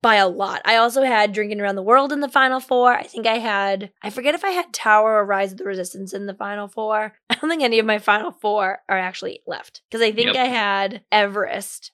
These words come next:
Speaker 1: winning Animal Kingdom as well. 'Cause I love Everest. I
Speaker 2: What'd
Speaker 1: definitely
Speaker 2: you have?
Speaker 1: went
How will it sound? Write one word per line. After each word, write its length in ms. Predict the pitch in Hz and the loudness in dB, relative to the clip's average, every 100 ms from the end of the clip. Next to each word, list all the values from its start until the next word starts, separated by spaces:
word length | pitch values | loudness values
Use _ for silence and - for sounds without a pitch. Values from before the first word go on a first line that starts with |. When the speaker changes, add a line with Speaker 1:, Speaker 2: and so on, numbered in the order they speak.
| - | -10
Speaker 1:
winning 440 | 208 202 196 190 | -6 -6 -6 -6
Animal 300 | 190 190 190 | -8 -8 -10
Kingdom 340 | 185 185 170 - | -10 -12 -12 -14
as 120 | - | -12
well. 340 | - 87 - _ | -10 -10 -12 _
'Cause 120 | - | -10
I 60 | 185 | -10
love 420 | 151 165 127 143 | -8 -10 -8 -8
Everest. 640 | 110 - 82 226 - - _ | -10 -12 -16 -16 -18 -20 _
I 60 | 214 | 2
Speaker 2:
What'd 100 | 233 | 4
Speaker 1:
definitely 200 | 247 269 | 6 6
Speaker 2:
you 60 | 262 | 6
have? 80 | 233 | 4
Speaker 1:
went 100 | 208 | 2